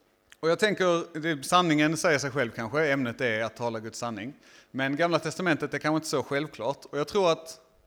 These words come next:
vi, många kristna, eh, vi E L M inkluderat, har ett lite avigt förhållande till Gamla testamentet ofta. Eh, vi går dit för att läsa kanske skapelseberättelsen eller, eh,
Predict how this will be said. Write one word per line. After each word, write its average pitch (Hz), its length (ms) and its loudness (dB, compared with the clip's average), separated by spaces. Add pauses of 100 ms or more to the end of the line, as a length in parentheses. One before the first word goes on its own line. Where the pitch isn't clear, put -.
(140)
vi, 143 600 -2 (180)
många 170 280 0
kristna, 175 540 -4 (480)
eh, 123 460 2
vi 131 280 0
E 131 140 0
L 139 100 -2
M 117 300 -2
inkluderat, 127 720 -4
har 147 240 0
ett 131 80 -10
lite 151 260 -6
avigt 131 600 -4
förhållande 131 560 -6
till 190 180 -2
Gamla 143 220 0
testamentet 117 520 -8
ofta. 117 300 -12 (460)
Eh, 120 280 0
vi 147 140 -2
går 147 300 4
dit 143 320 -2
för 135 200 -2
att 131 100 -4
läsa 139 360 2
kanske 123 320 -6
skapelseberättelsen 139 1160 -2
eller, 127 840 2
eh, 113 60 0